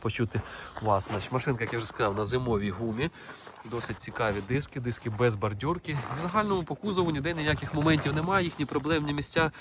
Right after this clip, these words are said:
по низам дверей, пороги, все цілесеньке, арочки задні також цілесенькі. Зсередини, звертаю вашу увагу, ніде нема навіть натяку на ржавчинку, це їхнє проблемне місце.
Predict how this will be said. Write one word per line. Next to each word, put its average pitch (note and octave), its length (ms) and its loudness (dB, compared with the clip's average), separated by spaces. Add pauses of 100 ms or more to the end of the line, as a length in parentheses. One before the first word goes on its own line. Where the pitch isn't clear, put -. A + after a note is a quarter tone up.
(240)
по E3+ 180 2
низам D3+ 420 2
дверей, D#3+ 500 2 (500)
пороги, D#3 480 4
все D#3+ 520 2
цілесеньке, E3+ 800 2 (180)
арочки D3 440 4
задні C#3+ 440 4 (380)
також C#3+ 380 2 (120)
цілесенькі. E3+ 800 2 (240)
Зсередини, C3+ 580 2
звертаю B2+ 420 0
вашу B2 300 0
увагу, A#2+ 340 2
ніде B2 300 -2
нема B2 300 0
навіть A2+ 240 -2
натяку A#2 400 -2
на A#2+ 140 -2
ржавчинку, F3 580 2
це E3+ 120 2
їхнє E3+ 200 2
проблемне D#3+ 500 2
місце. D#3 400 -2